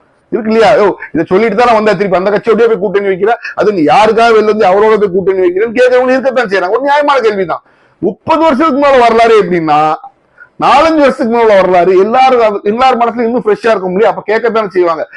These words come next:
வைகோவாச்சும் வெளியில வந்து ஒரு சமயம் இங்க இருந்தார், அங்க போனார், வந்தாருன்னு தன்னோட நிலைப்பாட்டை மாத்திக்கிட்டாரு.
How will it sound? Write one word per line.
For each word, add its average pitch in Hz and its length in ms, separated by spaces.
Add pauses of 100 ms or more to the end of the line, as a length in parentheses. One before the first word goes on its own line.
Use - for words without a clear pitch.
(180)
வைகோவாச்சும் 214 540
வெளியில 220 180
வந்து 220 220
ஒரு 202 80
சமயம் 214 280
இங்க 214 140
இருந்தார், 220 340
அங்க 208 200
போனார், 214 320
வந்தாருன்னு 214 420
தன்னோட 208 180
நிலைப்பாட்டை 202 400
மாத்திக்கிட்டாரு. 196 500